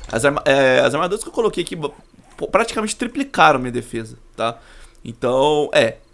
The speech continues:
tá bem bom. É, outra coisa, eu não falei, mas eu recuperei a, o meu Mining Helmet. Eu consertei ele, eu acho que eu usei ferro, acho que usou ferro pra consertar ele. Diminuiu um pouco aqui a qualidade do item, mas como aumentou muito a durabilidade,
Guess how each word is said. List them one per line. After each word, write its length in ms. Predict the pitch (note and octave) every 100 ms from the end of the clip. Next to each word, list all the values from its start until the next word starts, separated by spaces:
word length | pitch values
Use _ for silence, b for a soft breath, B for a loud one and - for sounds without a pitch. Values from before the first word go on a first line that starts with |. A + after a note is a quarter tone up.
| _ -
tá 140 | - B2
bem 160 | C3
bom. 220 | F3+ B2+ - b b b b b
É, 460 | B2 B2+ C3 C3 C3
outra 220 | C4 C#4+
coisa, 240 | C4+ G#3+
eu 40 | F#3+
não 100 | A#3
falei, 380 | B3+ G3+ G3 A3+
mas 200 | F#3 D#3+
eu 140 | F3
recuperei 680 | F3+ G3+ - A3 E3+ G#3 F#3 - - - -
a, 1000 | C3+ C#3+ C#3+ C3+ C3 B2 A#2+ A#2 A2+ -
o 80 | C3+
meu 240 | D#3 D#3+
Mining 380 | D3 E3+ F3 D3
Helmet. 500 | D#3+ F#3 A#2 - - -
Eu 320 | D3+ D3+ D3 -
consertei 500 | C4+ C4+ D4 C#4 C4
ele, 260 | A3 A3 D3+
eu 60 |
acho 140 | D#3+ -
que 40 |
eu 40 |
usei 160 | F#3+ G#3+
ferro, 460 | - C#3+ F3 C#3 A#2+
acho 140 | -
que 60 | F3
usou 160 | F3+
ferro 300 | G3+ E3+ F3
pra 100 | -
consertar 480 | - C#3 C3 B2+ B2
ele. 160 | E3+ - B B -
Diminuiu 340 | F3 A3+ C4+
um 60 | C4
pouco 240 | G#3+ G#3+
aqui 100 | F#3+
a 40 |
qualidade 440 | F3 F#3+ D#3+ D3+ D3+
do 160 | C#3+
item, 220 | F3+ G#3 E3+
mas 180 | E3+
como 200 | - A3
aumentou 300 | B3+ A#3 A3
muito 220 | F3 G3+ F#3
a 20 |
durabilidade, 800 | G3 F3 E3 A#2+ C3 F3+ A#2+